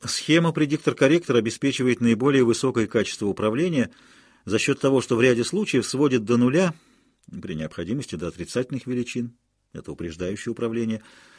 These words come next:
фазовый сдвиг между возмущающим воздействием и управляющим воздействием, обеспечивающим компенсацию возмущения. Это позволяет употребить ресурсы замкнутой системы на повышение запаса устойчивости управления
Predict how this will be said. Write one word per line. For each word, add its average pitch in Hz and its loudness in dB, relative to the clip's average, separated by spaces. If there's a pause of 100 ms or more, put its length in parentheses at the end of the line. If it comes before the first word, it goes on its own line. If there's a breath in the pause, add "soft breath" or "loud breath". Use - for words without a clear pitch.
фазовый 180 4
сдвиг 135 -2
между 131 2
возмущающим 127 0
воздействием 151 0
и 156 0
управляющим 160 2
воздействием, 82 -8 (200)
обеспечивающим 95 -6
компенсацию 98 -6
возмущения. 92 -8 (880 soft breath)
Это 156 6
позволяет 143 6
употребить 123 0
ресурсы 117 0
замкнутой 110 -2
системы 131 -4 (580)
на 104 2
повышение 151 2
запаса 131 0
устойчивости 113 -2
управления 147 0